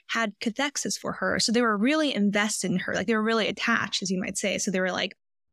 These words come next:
"You're really important to me. Like, you really matter. Like, I am affected by your presence or lack of it." And so that's what they meant when they said,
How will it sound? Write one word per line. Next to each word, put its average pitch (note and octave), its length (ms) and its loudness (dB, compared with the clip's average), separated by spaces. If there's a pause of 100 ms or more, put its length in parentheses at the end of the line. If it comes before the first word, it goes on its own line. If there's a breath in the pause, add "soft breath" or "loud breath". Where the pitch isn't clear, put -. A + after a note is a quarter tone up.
"You're C#4 160 4
really A#3+ 220 4
important C4+ 420 0
to G#3 100 0
me. F#3+ 300 0
Like, F#3 260 -4 (220 loud breath)
you A3+ 120 4
really A#3+ 260 4
matter. G#3 520 2
Like, F3+ 240 -2
I G3 460 0
am G3 160 0
affected A3 520 -2
by F#3+ 120 -2
your F#3+ 120 -2
presence G3 460 -4
or G3 80 -2
lack G#3 260 -2
of G3+ 80 -4
it." - 140 -2 (400)
And A3+ 100 2
so A3+ 100 0
that's A#3 360 -2
what G3+ 160 0 (140)
they C4 180 2
meant A#3 280 2
when F#3+ 120 -2
they F#3+ 140 -2
said, F#3+ 460 0